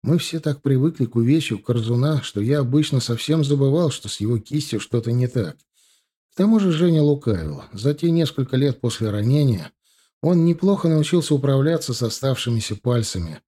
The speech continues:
а в рожу своей клешнёй бил едва не сильнее, чем кто-нибудь другой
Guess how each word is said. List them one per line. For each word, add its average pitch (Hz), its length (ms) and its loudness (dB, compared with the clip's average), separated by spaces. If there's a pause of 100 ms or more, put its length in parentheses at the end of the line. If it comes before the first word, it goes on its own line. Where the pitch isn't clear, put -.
(220)
а 113 120 -2
в 113 80 -2
рожу 143 240 2
своей 123 280 0
клешнёй 117 520 -2
бил 131 220 0
едва 135 340 2
не 135 120 2
сильнее, 143 440 2
чем 117 200 -2
кто-нибудь 131 520 0
другой 127 560 0